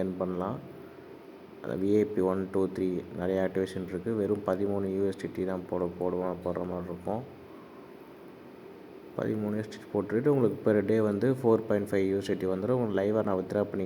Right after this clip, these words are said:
காமி-, காமிக்கிறேன். So, இப்படி தான் இருக்கும் உங்களுடைய ஆப்போடைய யூ ஐ,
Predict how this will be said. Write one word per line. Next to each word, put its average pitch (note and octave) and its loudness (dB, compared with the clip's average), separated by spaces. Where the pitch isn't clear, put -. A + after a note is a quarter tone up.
காமி-, F#2 0
காமிக்கிறேன். F#2 -2
So, G#2+ 2
இப்படி G2 -4
தான் G#2 4
இருக்கும் F#2+ -2
உங்களுடைய F#2+ 4
ஆப்போடைய F#2+ 2
யூ G2+ 2
ஐ, - 2